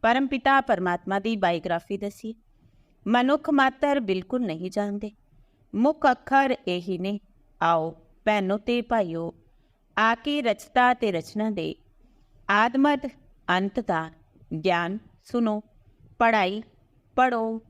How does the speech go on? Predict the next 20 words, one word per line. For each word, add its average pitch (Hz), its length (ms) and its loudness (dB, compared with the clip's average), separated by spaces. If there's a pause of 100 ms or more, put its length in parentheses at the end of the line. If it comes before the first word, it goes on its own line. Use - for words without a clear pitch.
(400)
ਜਿਸ 240 380 0
ਨਾਲ 311 200 2
ਤੁਸੀਂ 175 520 -6 (360)
ਅਜਿਹਾ 180 580 -2 (520)
ਯਾਨੀ 247 500 2
ਸ਼੍ਰੀ 226 300 -4
ਲਕਸ਼ਮੀ 254 540 0
ਨਾਰਾਇਣ 185 480 0 (280)
ਜਿਹਾ 196 480 -2 (300)
ਬਣੋਗੇ। 175 440 -4 (680)
ਇਹ 240 120 2
ਗਿਆਨ 226 380 2
ਪਾਣ 269 320 2
ਨਾਲ, 277 400 2
ਸ੍ਰਿਸ਼ਟੀ - 560 -8
ਚੱਕਰ 196 360 0
ਨੂੰ 233 280 -2
ਸਮਝਣ 170 420 -4
ਨਾਲ 196 220 -4 (680)
ਤੁਸੀਂ 294 540 0